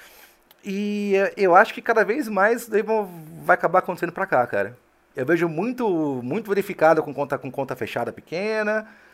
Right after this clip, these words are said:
pra poder falar um pouquinho mais, assim, e quem perde é o público, né, cara? Porque a gente tá vendo cada vez mais da mentira, cara. A gente vive cada vez mais num, num, num jogo de aparências, cara.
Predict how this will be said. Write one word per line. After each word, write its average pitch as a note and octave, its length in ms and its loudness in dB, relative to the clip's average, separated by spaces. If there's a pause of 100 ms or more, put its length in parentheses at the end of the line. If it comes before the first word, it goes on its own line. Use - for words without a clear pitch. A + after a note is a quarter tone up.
(140)
pra C3+ 100 -2
poder B2+ 220 -4
falar C#3 240 0
um C#3 40 -6
pouquinho C#3 360 -10
mais, D3+ 400 0
assim, A3+ 260 -10
e G3+ 80 -8
quem D4+ 220 -8
perde G#3 260 4
é D4+ 40 -2
o D4+ 40 -6
público, F3 380 -4
né, C3 100 -4
cara? G#2 280 0
Porque - 260 -8
a - 20 -8
gente - 80 -16
tá D#3+ 80 2
vendo D#3 220 -6
cada E3+ 260 2
vez F3 240 -6
mais E3+ 220 -2
da A3+ 80 -2
mentira, C#4+ 400 -6
cara. G2 260 -6
A - 40 -14
gente G#2+ 80 -12
vive C3+ 120 -10
cada F#3+ 260 2
vez G3 200 -6
mais F3 240 -2
num, A3 160 -6
num, F#3 240 -6
num F3 160 -6
jogo F3 180 -2
de F#3 60 0
aparências, F#3+ 520 -4
cara. - 240 -10